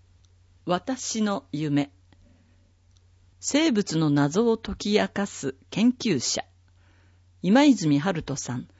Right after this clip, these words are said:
古賀第六小学校六年生。僕の夢は、生物の研究者になることです。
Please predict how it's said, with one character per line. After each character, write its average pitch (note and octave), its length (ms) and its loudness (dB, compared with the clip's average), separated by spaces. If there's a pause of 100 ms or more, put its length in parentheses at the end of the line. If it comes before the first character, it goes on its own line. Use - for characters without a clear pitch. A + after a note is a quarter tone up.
(300)
古 A#3+ 120 2
賀 F3 120 2
第 F#3 220 4
六 A#3 180 0
小 A3 280 2
学 G3+ 180 0 (140)
校 C3 380 -4
六 C#3+ 280 -2
年 G#3 180 4
生。 A2 380 -8 (1120)
僕 C#4+ 240 6
の F#3+ 120 4
夢 C#3+ 280 0
は、 A#2 200 -6 (440)
生 D#4+ 260 0
物 A3 260 -2
の D3+ 120 2
研 C4 240 6
究 C4 220 2
者 D#3+ 160 0
に D3+ 120 0
な D3 140 2
る C3 100 -6
こ B2+ 100 -8
と B2+ 140 -6
で B2 140 -8
す。 - 260 -18